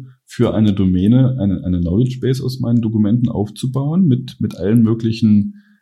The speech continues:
äh, ja, Objekten, Entitäten, Beziehungen. Ja, das wäre ja gerade Teil des, des Information Extraction, dass ich versuche, die relevanten Aspekte aus meinen Dokumenten herauszuziehen und abzulegen.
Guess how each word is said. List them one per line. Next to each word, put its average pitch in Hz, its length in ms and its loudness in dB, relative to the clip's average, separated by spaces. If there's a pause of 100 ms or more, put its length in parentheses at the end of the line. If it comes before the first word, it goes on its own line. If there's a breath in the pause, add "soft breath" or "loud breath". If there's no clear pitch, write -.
(220 loud breath)
äh, 95 460 -2
ja, 90 360 -2 (1300)
Objekten, 120 480 2
Entitäten, 113 680 2
Beziehungen. 143 800 0
Ja, 135 140 -2
das 110 200 -4
wäre 120 160 2
ja 104 60 2
gerade 90 300 -2
Teil 95 240 0
des, 95 260 -2
des 90 160 -6
Information 98 480 -2
Extraction, 117 540 -2
dass 98 120 -2
ich 101 120 -4
versuche, 110 400 0
die 113 80 0
relevanten 104 560 2
Aspekte 120 640 -2 (380 loud breath)
aus 101 260 -2
meinen 104 320 2
Dokumenten 98 420 2
herauszuziehen 123 720 0
und 127 100 4
abzulegen. 90 680 -6